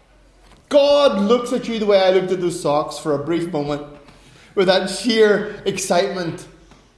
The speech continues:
and delight. And, oh, I have to say, it's probably the most happiest moment of my life. <laughs> It turned into the big, biggest disappointment of my life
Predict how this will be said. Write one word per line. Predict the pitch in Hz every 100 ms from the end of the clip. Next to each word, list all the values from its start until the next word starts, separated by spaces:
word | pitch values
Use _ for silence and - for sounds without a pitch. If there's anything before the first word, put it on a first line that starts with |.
| -
and | 165
delight. | 202 185 196 214 - - - - - _ _ - - -
And, | 190 185
oh, | 294 523 587 539 466 571 539 539 523 466 320 - - - - - _ _ _ _ _ _ _ _ _ _ _ - 135
I | 170
have | 220 226
to |
say, | 202 190 185
it's | 180
probably | - 220 208 202
the | 185
most | 180 175 165 - - _ _
happiest | - 208 214 - 208 196 196
moment | 185 185 180 170
of | 165 147 147
my | 156
life. | 143 160 165 160 -
<laughs> |
It | - -
turned | - 240
into | 220 202
the | 185
big, | 160 185 - - - -
biggest | 202 220 220
disappointment | 240 254 208 180 196 185 180
of | - 170
my | 190
life | 175 170 170 - -